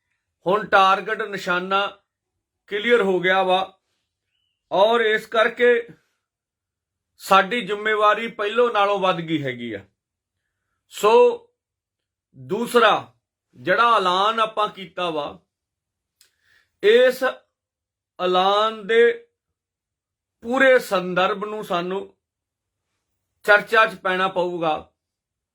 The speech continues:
ਦੇਖੋ, ਜਿਨ੍ਹਾਂ ਨਾਲ ਸਾਡੀ ਟੱਕਰ ਆ, ਜਿਨ੍ਹਾਂ ਦੇ ਖਿਲਾਫ ਅਸੀਂ ਸੰਘਰਸ਼ ਕਰਨ ਜਾ ਰਹੇ ਹਾਂ, ਉਹਨਾਂ ਬਾਰੇ ਸਹੀ ਜਾਣਕਾਰੀ ਹੋਣੀ ਬਹੁਤ ਜ਼ਰੂਰੀ ਆ।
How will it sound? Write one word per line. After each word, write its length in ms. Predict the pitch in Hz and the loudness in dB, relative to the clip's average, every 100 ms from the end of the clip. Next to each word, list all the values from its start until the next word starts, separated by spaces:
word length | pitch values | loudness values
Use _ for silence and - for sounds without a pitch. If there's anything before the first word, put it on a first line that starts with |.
| _ _ _ _ _ | _ _ _ _ _
ਦੇਖੋ, 420 | 131 196 202 262 | 0 0 4 2
ਜਿਨ੍ਹਾਂ 400 | 240 196 214 254 | 2 -4 0 0
ਨਾਲ 140 | 254 254 | 2 0
ਸਾਡੀ 340 | 233 214 240 | 0 0 -2
ਟੱਕਰ 480 | - 220 - 240 220 | -4 -6 -4 -2 0
ਆ, 180 | 156 - _ _ _ _ _ _ _ _ _ _ _ _ _ _ _ _ _ _ _ _ _ | -2 -4 _ _ _ _ _ _ _ _ _ _ _ _ _ _ _ _ _ _ _ _ _
ਜਿਨ੍ਹਾਂ 400 | 110 185 226 254 | 0 0 4 4
ਦੇ 120 | 254 247 | 4 0
ਖਿਲਾਫ 500 | 196 185 202 220 233 | 0 0 2 0 -4
ਅਸੀਂ 180 | 240 | -6
ਸੰਘਰਸ਼ 460 | 240 220 208 185 - | -8 -6 -4 -4 -4
ਕਰਨ 300 | 220 214 220 | -2 -2 0
ਜਾ 260 | 196 175 180 | 0 2 2
ਰਹੇ 280 | 175 185 | 0 0
ਹਾਂ, 220 | 170 185 - _ _ _ _ _ _ _ _ _ | -2 -4 -10 _ _ _ _ _ _ _ _ _
ਉਹਨਾਂ 360 | 196 240 262 254 | -2 2 2 2
ਬਾਰੇ 480 | 233 226 247 254 - _ _ _ _ _ _ _ _ | 2 2 4 2 -2 _ _ _ _ _ _ _ _
ਸਹੀ 460 | - 220 202 233 | -4 0 0 0
ਜਾਣਕਾਰੀ 600 | 190 202 214 185 220 233 202 | 0 0 0 0 0 0 -4
ਹੋਣੀ 280 | 180 190 202 | -6 -6 -4
ਬਹੁਤ 320 | 180 185 160 | -2 -2 -4
ਜ਼ਰੂਰੀ 420 | 170 151 139 | -6 -6 -8
ਆ। 60 | 131 | -8